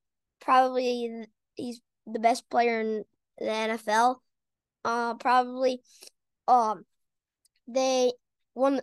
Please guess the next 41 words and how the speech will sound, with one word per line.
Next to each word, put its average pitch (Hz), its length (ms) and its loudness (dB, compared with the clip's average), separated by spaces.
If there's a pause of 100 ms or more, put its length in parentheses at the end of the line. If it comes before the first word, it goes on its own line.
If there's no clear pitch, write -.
the 233 320 4
Chiefs 262 300 -8
won 240 160 -4
the 240 80 -2
Super 226 240 0
Bowl 240 140 2
last 247 320 4
year. 240 240 2 (180)
They 233 60 -2
have 254 100 -4
a 233 40 -6
really 233 280 -2
stacked 226 460 -6
team. 240 300 -4 (520)
The 269 100 4
Lions, 294 460 4
I - 80 0
think - 300 -6
that 233 280 0
the 220 60 -6
Lions, 285 400 2 (680)
uh, 226 340 -2 (880)
they 240 200 0 (440)
could 294 180 0
be 240 280 -8
very, 233 480 0
very 233 260 -2
good 220 240 -6
this 277 160 -6
year. 302 200 4 (1000)
Um, 214 240 -12 (240)
I 233 80 -14
think 254 180 -16
that 226 140 -4
they 226 100 -8
will 208 200 -8
be 269 140 -8
pretty 285 240 -8
good 285 120 -6
this 294 160 -10
year. 320 180 -4